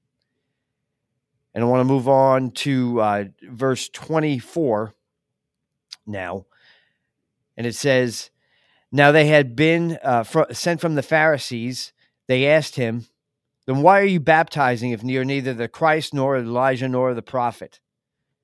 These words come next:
And John answered, 'I baptize you with water, but among you st-, uh, uh, st-, but among you stands one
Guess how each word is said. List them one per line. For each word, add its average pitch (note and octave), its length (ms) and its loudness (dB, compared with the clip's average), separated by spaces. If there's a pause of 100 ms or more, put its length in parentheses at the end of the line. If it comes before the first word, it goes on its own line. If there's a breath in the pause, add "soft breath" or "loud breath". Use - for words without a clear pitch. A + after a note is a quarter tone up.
(140)
And G#2 100 -14
John A#2+ 240 -4
answered, A#2 440 -8
'I G#2+ 120 -6
baptize B2 600 -4
you A2+ 80 -8
with G2+ 180 -10
water, G#2 420 -4 (420)
but A2 120 -6
among A#2 320 -2
you B2 120 -4
st-, - 480 -14
uh, F2 240 -10 (120)
uh, - 160 -16
st-, - 240 -14 (300)
but A2+ 240 -4
among B2+ 420 0
you G#2+ 240 -4
stands A#2+ 520 -4
one A2 440 -2